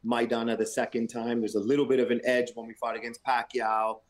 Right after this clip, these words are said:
because, you know, you're going into a heavy, heavy fight. But, um, this man takes no days off. And then you saw us train for two hours. After that, we might go shopping a little bit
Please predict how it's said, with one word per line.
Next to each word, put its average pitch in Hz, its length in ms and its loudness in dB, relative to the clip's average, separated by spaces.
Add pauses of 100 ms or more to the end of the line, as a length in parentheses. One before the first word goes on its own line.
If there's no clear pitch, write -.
(220)
because, 123 300 0
you 175 80 2
know, 135 200 4
you're 131 180 2
going 139 240 4
into 131 300 0
a 117 60 2
heavy, 117 280 0
heavy 110 180 -6
fight. 117 380 0
But, 113 200 -4
um, 110 300 -2 (560)
this 123 220 0
man 120 240 2
takes 117 320 -2
no 123 240 4
days 120 320 2
off. 104 420 0
And 127 160 0
then 131 180 0 (180)
you 170 180 0
saw 156 240 2
us 127 120 -2
train 131 280 0
for - 120 -8
two 120 240 -2
hours. 120 540 0
After 135 400 -2
that, 131 320 0 (240)
we 139 100 0
might 143 220 -2
go 127 100 0
shopping 127 540 -2
a - 20 -2
little 123 200 -2
bit 123 180 -2